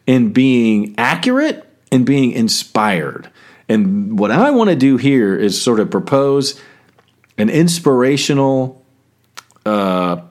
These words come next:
passionate, improvisational, flow state, reasoning and thinking method, uh, to help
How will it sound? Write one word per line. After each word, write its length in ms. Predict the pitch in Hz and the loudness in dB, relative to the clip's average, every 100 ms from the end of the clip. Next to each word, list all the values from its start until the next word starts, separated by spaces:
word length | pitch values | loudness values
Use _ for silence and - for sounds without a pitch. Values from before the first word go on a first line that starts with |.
| _ _ | _ _
passionate, 1080 | - - 170 170 175 175 170 156 151 - - - _ _ | -12 -4 0 2 0 0 0 0 -2 -4 -8 -16 _ _
improvisational, 1400 | - 202 226 - 160 143 127 107 107 107 - 90 85 85 - | 0 0 0 0 0 2 0 2 0 0 -2 -2 -2 -4 -10
flow 500 | - - - 160 190 | -14 -8 0 2 2
state, 760 | 202 - - - 139 127 120 - - - _ _ _ _ _ - | 0 -2 -4 -2 0 0 -2 -8 -20 -20 _ _ _ _ _ -14
reasoning 960 | - 110 120 196 254 208 208 202 190 - | -8 -4 0 4 4 2 2 2 0 0
and 180 | 131 120 | 0 -2
thinking 840 | - 170 180 175 165 147 135 113 | -2 -2 0 0 0 0 -2 -2
method, 680 | 123 143 143 92 85 95 - - _ _ _ _ - | 0 -2 -2 -2 0 -4 -8 -20 _ _ _ _ -4
uh, 420 | 113 110 101 98 | -2 0 0 -2
to 320 | - 185 156 | 2 2 4
help 480 | 139 - 180 208 - | 0 0 0 0 -6